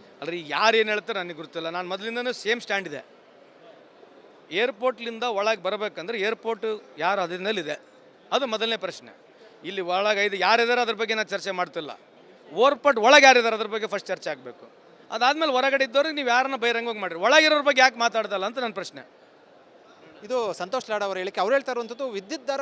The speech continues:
Speaker 2: ಏರಿಕೆನ ಸಮರ್ಥನೆ ಮಾಡ್ಕೊಳ್ಳೋ ಜೊತೆಗೆ ಒಂದ್ ಕಡೆ ತಪ್ಪು ಕೂಡ ಅಂತ ಹೇಳಿ, ತಪ್ಪು ಅನ್ನೋಕ್ಕಿಂತ ಏನಂದ್ರೆ ಇದು ಸಹಜ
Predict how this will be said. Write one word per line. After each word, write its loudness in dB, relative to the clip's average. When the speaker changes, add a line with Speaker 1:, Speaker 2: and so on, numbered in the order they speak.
Speaker 2:
ಏರಿಕೆನ -6
ಸಮರ್ಥನೆ -4
ಮಾಡ್ಕೊಳ್ಳೋ -6
ಜೊತೆಗೆ -10
ಒಂದ್ -8
ಕಡೆ -8
ತಪ್ಪು -8
ಕೂಡ -8
ಅಂತ -6
ಹೇಳಿ, -6
ತಪ್ಪು -2
ಅನ್ನೋಕ್ಕಿಂತ -6
ಏನಂದ್ರೆ -8
ಇದು -16
ಸಹಜ -2